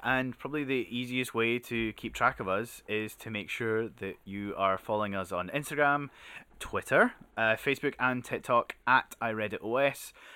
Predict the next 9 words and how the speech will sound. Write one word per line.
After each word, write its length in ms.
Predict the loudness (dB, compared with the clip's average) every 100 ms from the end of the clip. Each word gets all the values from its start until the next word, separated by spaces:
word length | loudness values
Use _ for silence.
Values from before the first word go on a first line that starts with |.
| -20 _ 4
Um, 380 | 6 6 4
you 100 | -2
can 120 | 0 0
also 200 | 0 0
drop 280 | 2 4
us 240 | 2 2 0
an 140 | -2 -2
email, 640 | 0 2 2 2 -2 -10 -4
um, 480 | -2 0 -2 -4